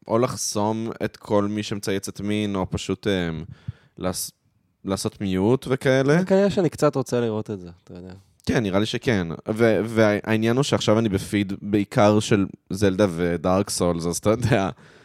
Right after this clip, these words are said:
Speaker 1: וממש מבאס אותי שאין פיד כזה בעברית, כאילו, ואם
Speaker 2: כן.
Speaker 1: יש, אני אשמח להגיע
Speaker 2: <laughs>
Speaker 1: אליו. אני פשוט, אני צמא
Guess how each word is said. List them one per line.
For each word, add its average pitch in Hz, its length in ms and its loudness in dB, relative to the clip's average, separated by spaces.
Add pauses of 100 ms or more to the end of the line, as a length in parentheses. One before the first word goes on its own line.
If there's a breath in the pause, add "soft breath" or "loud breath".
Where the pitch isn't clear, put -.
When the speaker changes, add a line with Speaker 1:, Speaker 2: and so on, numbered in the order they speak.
(360 soft breath)
Speaker 1:
וממש 120 1160 4
מבאס 120 400 4
אותי 135 160 -2
שאין 104 840 -2 (200)
פיד 104 180 -4
כזה 104 300 -2
בעברית, 85 680 -4
כאילו, 90 440 -2 (760)
ואם 143 220 4
Speaker 2:
כן. 165 80 2
Speaker 1:
יש, 131 280 4
אני 104 160 -2
אשמח 107 360 -4
להגיע 101 380 4
Speaker 2:
<laughs> 87 40 -2
Speaker 1:
אליו. 80 260 -4 (680 loud breath)
אני 147 160 8
פשוט, 139 360 4 (520)
אני 123 180 2
צמא 147 580 6